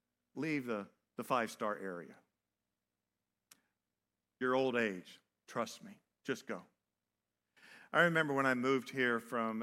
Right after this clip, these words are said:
the Midwest, from Indiana, ten years ago. One of the best things somebody did for me is they gave me a little paperback book.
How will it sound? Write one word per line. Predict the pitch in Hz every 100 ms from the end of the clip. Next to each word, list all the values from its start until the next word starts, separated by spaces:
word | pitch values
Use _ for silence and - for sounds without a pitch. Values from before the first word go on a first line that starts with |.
| 113
the |
Midwest, | 117 113 110 117 107 -
from | 113
Indiana, | 113 110 110 110 101 98 104 - - - _
ten | 113
years | 107 110 104
ago. | 104 95 85 _ _ _ _ _ _ _ _ _ _ _ _ _ _ _ -
One | 120
of | 117
the |
best | 107 143 156
things | 165 135 120
somebody | 135 120 110
did | 101 110 104
for | -
me | 95 92 98 -
is | 123
they | 107 107
gave | 107 117 117
me | 120 110 107 _ _ -
a |
little | 113 147 147
paperback | - 123 - 101 107 101 -
book. | 104 -